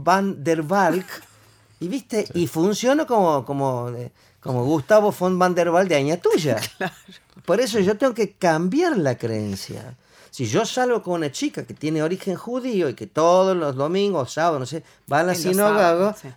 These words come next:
Speaker 1: tengo que generar una creencia relacionada con los judíos.
Speaker 3: ¿Por qué dijiste cuatro meses?
Speaker 1: Porque, qué ch-, auditiva, ¿viste? Bien
Speaker 2: Sí, sí.
Speaker 1: auditiva.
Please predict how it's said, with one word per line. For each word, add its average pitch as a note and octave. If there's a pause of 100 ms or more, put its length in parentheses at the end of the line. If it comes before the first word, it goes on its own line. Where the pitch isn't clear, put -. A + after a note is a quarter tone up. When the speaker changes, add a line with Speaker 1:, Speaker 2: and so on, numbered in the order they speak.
Speaker 1:
tengo D3
que B2+ (160)
generar A#2 (160)
una C3
creencia C3
relacionada A2+
con A2
los G2
judíos. G3
Speaker 3:
¿Por F#3
qué B3+
dijiste B3
cuatro F#3
meses? E3+ (640)
Speaker 1:
Porque, F#3 (320)
qué -
ch-, - (280)
auditiva, A#2
¿viste? C3
Bien G3
Speaker 2:
Sí, G3+
sí. D#3
Speaker 1:
auditiva. B2+